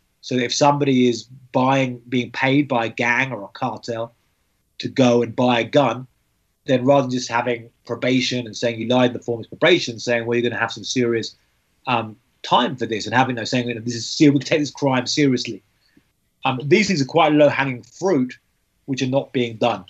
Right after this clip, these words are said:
So I see there's a whole bunch of things there that can be done, uh, to really try and move forward this issue.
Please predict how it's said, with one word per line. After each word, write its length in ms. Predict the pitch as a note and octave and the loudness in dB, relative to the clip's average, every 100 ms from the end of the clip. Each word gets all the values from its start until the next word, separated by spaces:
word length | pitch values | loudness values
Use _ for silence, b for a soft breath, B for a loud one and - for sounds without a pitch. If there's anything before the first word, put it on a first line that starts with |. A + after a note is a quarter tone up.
| _ _ _ _ _ | _ _ _ _ _
So 140 | - | 4
I 60 | F#3 | 4
see 220 | G3 E3+ | 4 -2
there's 180 | D3+ D#3+ | -6 -6
a 60 | D3 | -2
whole 220 | F3 D3+ | 0 2
bunch 260 | E3+ G#3 | 2 0
of 100 | E3 | -4
things 300 | - C3+ A#2+ | -6 -6 -6
there 240 | G#2 B2 A#2+ | -4 -2 -2
that 120 | A#2 | -4
can 100 | A#2 | -10
be 100 | A#2 | -4
done, 320 | B2 B2 B2+ - | -2 -2 -2 -10
uh, 80 | C#3+ | -10
to 180 | C3 B2 | -6 2
really 320 | C#3+ D#3+ D3 | 6 6 6
try 220 | - C3 | 2 -4
and 120 | B2 | -2
move 200 | B2+ A#2+ | 0 0
forward 280 | - D#3+ D3+ | 2 2 2
this 100 | C#3 | 0
issue. 220 | D#3+ F3+ | 0 0